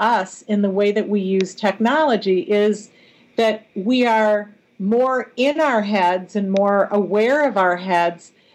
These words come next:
than we are of our entire body. And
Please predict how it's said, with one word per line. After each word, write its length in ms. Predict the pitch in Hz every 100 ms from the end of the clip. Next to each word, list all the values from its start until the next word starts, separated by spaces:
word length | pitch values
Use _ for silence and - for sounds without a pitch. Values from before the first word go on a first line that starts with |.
| _
than 200 | 254 240
we 120 | 240
are 280 | 226 220 226
of 60 | 208
our 180 | 190 185
entire 400 | 185 196 190 185
body. 580 | 180 175 175 170 147 -
And 360 | 208 214 214